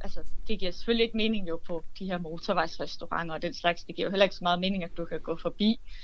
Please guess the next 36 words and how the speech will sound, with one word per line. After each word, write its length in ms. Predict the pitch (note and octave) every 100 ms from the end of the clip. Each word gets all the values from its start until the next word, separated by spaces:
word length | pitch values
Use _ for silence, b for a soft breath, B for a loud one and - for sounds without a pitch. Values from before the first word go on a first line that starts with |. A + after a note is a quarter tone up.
| b b b -
en, 240 | G#3 F#3+
øh, 160 | F3 F#3+
restaurant 540 | F#3 - F3 E3+ G#3
og 80 | G3+
se, 160 | - G3+
at 140 | F3+
der 100 | F3 -
er 280 | E3+ A3 -
et, 180 | - F#3 -
øh, 60 | F3 -
et 80 | -
tomt 260 | - A3+ -
bord. 240 | A#3 A#3+ - b b b
Så 120 | - G#3+
kan 100 | G#3
du 60 |
ringe 260 | F#3+ G3 C4
dig 140 | F#3+ G#3
ind 120 | B3 -
og 200 | F#3+ F3+
reservere 440 | F#3 F#3+ A3+ A#3+
bordet, 280 | F#3+ A#3 F3+
men 60 | F3+
så 100 | G#3
skal 160 | -
du 60 | F#3
så 120 | G3
vente, 300 | G3+ A#3+ - - -
øh, 100 | F3+
tredive 340 | - F#3+ G3+ A3
minutter, 360 | G3 F#3+ F#3
før 200 | G#3+ A3
du 120 | G3+ E3+
må 100 | - -
gå 120 | F3
derind. 360 | E3 - A#3+